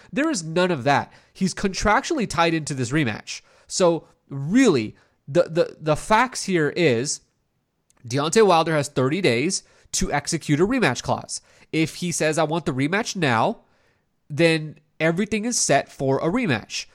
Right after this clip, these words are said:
There may be some things that need to get settled, uh, or you would think there's a couple of things that maybe they'd have to settle, but ultimately the fact that the fight is happening is go-, that, that will be the case, which is what we saw, uh,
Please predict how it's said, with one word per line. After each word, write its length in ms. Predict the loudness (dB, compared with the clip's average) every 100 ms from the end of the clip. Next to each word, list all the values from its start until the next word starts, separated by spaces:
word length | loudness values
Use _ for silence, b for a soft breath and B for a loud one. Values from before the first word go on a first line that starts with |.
| b -2
There 160 | 0
may 280 | 0 0 0
be 240 | 0 -2 -2
some 300 | -2 -2 -2
things 300 | -6 -4 -2
that 120 | -2
need 200 | -2 -4
to 80 | -4
get 140 | -4
settled, 500 | -2 -2 0 -2 -4
uh, 440 | -10 -10 -6 -2 -2
or 300 | -2 -4 -8 -20 -20 -20 -20 -12
you 240 | -4 -2
would 180 | -2 0
think 380 | 0 0 -8 -16 -6
there's 200 | -4 -2
a 40 |
couple 280 | -4 -4 -2
of 80 | -4
things 160 | -4
that 80 | -4
maybe 180 | -4 -2
they'd 160 | -2
have 120 | -2 -4
to 60 |
settle, 240 | -2 0 0
but 160 | 0 2
ultimately 640 | 2 2 -2 -4 -4 -4 B _
the 120 | 0 0
fact 300 | 2 0 -2
that 140 | -6
the 80 | -4
fight 200 | -2 0
is 120 | 0
happening 440 | 0 0 -2 -8 -4
is 180 | -2 -2
go-, 220 | -4 -4
that, 400 | 0 0 -2 -2
that 320 | -2 -2 -4
will 260 | -4 0 0
be 200 | 0 -2
the 100 | -2
case, 300 | -4 -4 -4
which 160 | -4
is 100 | -2
what 120 | -2 -2
we 80 |
saw, 340 | 0 2 2 2 B B B _
uh, 300 | 2 2 2